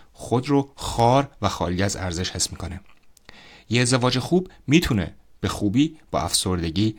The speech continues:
عدم تفاهم، درد و رنج مقابله بکنه، ولی اون هرگز نمی‌تونه در برابر بی‌اعتنایی مقاومت کنه. این به روابط شخصی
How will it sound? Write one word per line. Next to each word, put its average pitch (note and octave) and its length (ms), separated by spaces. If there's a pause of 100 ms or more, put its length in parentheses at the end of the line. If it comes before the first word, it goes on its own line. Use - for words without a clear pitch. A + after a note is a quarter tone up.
(140)
عدم G2 320
تفاهم، A2+ 580 (240)
درد A#2+ 260
و B2+ 60
رنج A2+ 340 (560)
مقابله F2 380
بکنه، E2 380 (520)
ولی G2+ 300 (100)
اون D#3 280
هرگز G#2+ 400
نمی‌تونه A#2+ 380
در E2+ 180
برابر F2+ 340
بی‌اعتنایی F2 680 (280)
مقاومت E2+ 640
کنه. D#2+ 300 (2250)
این D#3+ 200
به G#2+ 220 (220)
روابط G#2 680
شخصی A#2 540